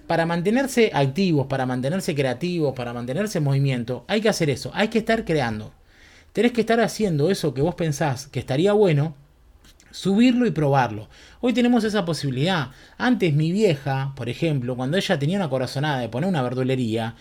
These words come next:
tenía que alquilar un local, tenía que comprar cajones de verdura, tenía que comprar una camioneta para ir a buscar al mercado central. Y después de todo eso, levantaba la persiana y decía, decía, "Hola, esta es mi verdulería", y probaba a ver qué pasaba.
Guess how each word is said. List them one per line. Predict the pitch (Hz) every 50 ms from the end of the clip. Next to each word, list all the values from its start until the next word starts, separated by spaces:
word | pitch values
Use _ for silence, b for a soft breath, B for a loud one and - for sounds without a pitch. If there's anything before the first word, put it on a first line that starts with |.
| B B B B B
tenía | - 233 294 294 226
que | 165 156
alquilar | 135 - 139 156 196 196
un | 175 147
local, | 131 123 123 - 170 165 156 151 143 135 123
tenía | 131 143 165 202 208 156
que | 147 139
comprar | 143 135 127 131 127 151 175 165 147 139
cajones | - 135 127 - 160 156 143
de | 127 120
verdura, | 120 123 139 175 180 165 151 143 135 127
tenía | 110 139 190 214
que | 190
comprar | 151 135 131 160
una | 160 151
camioneta | - 123 117 127 160 151 151 123
para | 131
ir | 131
a | 127
buscar | - - 147 139 131
al | 127 123 123 120 113
mercado | 117 117 - - 156 143
central. | 135 120 104 - 175 196 190 170 151 131 113 B B B B B B B B -
Y | 180 185
después | 208 208 196 - 311 302 269
de | 247 196
todo | 151 - 277 285 262 220 175
eso, | 147 135 - - 131 123 120 127 b b b b b b
levantaba | - 156 185 202 214 226 254 302 285 240
la | 185 160
persiana | 151 151 147 - - 151 139 147
y | 151
decía, | 147 - 202 196 196 190 185 - -
decía, | - 160 170 160 - - 226 220 214 214 -
"Hola, | 202 220 208 175 156 156 165 -
esta | 185 196 190 208
es | 196
mi | 180 165
verdulería", | 156 151 151 156 156 160 165 202 220 226 220 -
y | 165 156 147
probaba | 139 170 180 185 208 233 240
a | 208
ver | 190 202 190
qué | 175 170
pasaba. | 139 147 139 - 226 220 175 139 127 123